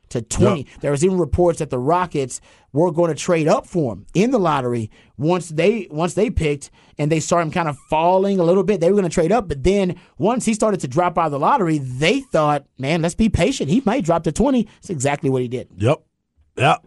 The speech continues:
Speaker 2: and
Speaker 1: That's
Speaker 2: that was
Speaker 1: crazy.
Speaker 2: perfect. And that was the guy that everybody continues to look at and say, "What is going on? Why did he drop? Why did he drop?"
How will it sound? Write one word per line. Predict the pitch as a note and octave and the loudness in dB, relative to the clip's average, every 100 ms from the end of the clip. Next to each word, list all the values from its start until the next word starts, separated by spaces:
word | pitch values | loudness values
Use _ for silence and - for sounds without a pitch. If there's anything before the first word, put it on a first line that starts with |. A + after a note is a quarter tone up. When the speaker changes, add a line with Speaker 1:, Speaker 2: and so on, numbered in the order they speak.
| - | -8
Speaker 2:
and | A#2+ | 0
Speaker 1:
That's | B2+ D#3 | 2 4
Speaker 2:
that | |
was | D3+ | 2
Speaker 1:
crazy. | C3+ | 2
Speaker 2:
perfect. | F3+ G#3 - - | 2 2 -2 -2
And | C#3+ D3 D3 | 0 0 2
that | C#3+ F#3+ | 2 2
was | F3 | 2
the | C3+ | 0
guy | C3+ C#3+ E3 C#3+ | 0 2 2 2
that | B2+ C3+ | 2 0
everybody | B2+ C#3+ D3+ C#3+ C#3+ | 0 0 2 2 0
continues | A#2+ A#2+ D3 D3 C3 - | 0 -2 0 2 0 0
to | A#2+ | 0
look | C3 - | 0 0
at | C3 B2 | 0 -2
and | |
say, | A2 A#2 | -2 -4
"What | F#2+ D#3 | 0 0
is | F3+ | 0
going | B2+ D3+ C#3+ | 2 0 0
on? | C#3+ B2+ | -2 -2
Why | G#2+ D3 | -2 0
did | D#3 | 0
he | D3 | 0
drop? | B2 C3+ B2 F#2+ | 0 -2 -2 -4
Why | B2 | -2
did | C#3 C3+ | 0 0
he | C3 | 0
drop?" | A2+ B2+ F#2 | 0 -2 -2